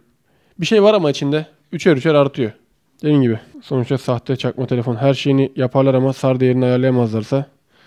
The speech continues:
çaklarınız kurur. Söylemedi demeyin. Kalkmaz. Çocuğunuz da olmaz. Bunu da elli kere altını çiziyorum. Hala sorularda soruyorsunuz. "Telefon nereden aldın? Çakma telefon al-, almak istiyorum bilmem ne" diye. Almayın. Sağlığın şakası olmaz.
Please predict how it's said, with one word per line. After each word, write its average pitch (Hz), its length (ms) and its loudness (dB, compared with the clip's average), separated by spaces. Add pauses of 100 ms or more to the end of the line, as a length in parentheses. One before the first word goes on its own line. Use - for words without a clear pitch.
(1040)
çaklarınız 135 400 -2
kurur. 131 380 -2 (220)
Söylemedi 131 420 -4
demeyin. 123 280 -4 (160)
Kalkmaz. 135 520 -4 (160)
Çocuğunuz 135 400 -2
da 143 60 2
olmaz. 127 340 0 (380)
Bunu 135 140 0
da 131 60 0 (300)
elli 147 220 0
kere 139 160 2
altını 131 240 -2
çiziyorum. 143 260 -2
Hala 143 260 4
sorularda 139 400 0
soruyorsunuz. 135 520 -2 (420)
"Telefon 131 280 0
nereden 135 180 4
aldın? 123 320 -2
Çakma 131 300 -8
telefon 123 260 -6
al-, 131 200 -6
almak 123 280 -4
istiyorum 123 260 -6
bilmem 120 240 -4
ne" 117 80 -6
diye. 123 160 -8 (220)
Almayın. 131 400 -2 (600)
Sağlığın 131 340 -6
şakası 127 360 -6
olmaz. 117 260 -4